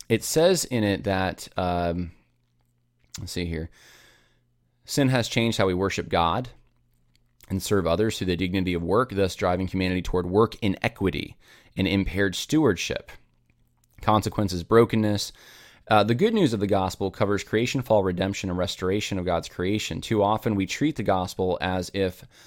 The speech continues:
the good news stops at redemption. However, the good news doesn't stop there.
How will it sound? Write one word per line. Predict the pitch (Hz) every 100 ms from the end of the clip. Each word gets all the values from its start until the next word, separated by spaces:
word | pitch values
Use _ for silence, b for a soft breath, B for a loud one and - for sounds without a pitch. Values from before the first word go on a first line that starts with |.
| B B
the | 104
good | 120 135
news | 107 98
stops | - 90 -
at | -
redemption. | 87 87 110 123 - 95
However, | 104 107 131
the | 147
good | 107 131
news | 185 110
doesn't | 117 110 107
stop | - 107 143 -
there. | 82 76 92